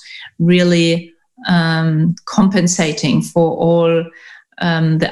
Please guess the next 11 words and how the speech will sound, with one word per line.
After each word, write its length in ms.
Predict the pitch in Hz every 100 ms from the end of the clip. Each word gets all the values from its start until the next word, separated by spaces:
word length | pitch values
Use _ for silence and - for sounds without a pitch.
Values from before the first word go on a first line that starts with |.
| 180
other 300 | 175 165 160
costs 600 | - 190 180 - - -
that 180 | 160 165
you 100 | 160
have, 340 | 170 160 165 - -
uh, 480 | 165 160 160 160 -
in, 300 | - 165 160
in, 300 | - 170 165
in 180 | - 170
that 240 | 156 139 -
profession. 600 | 170 185 196 - 180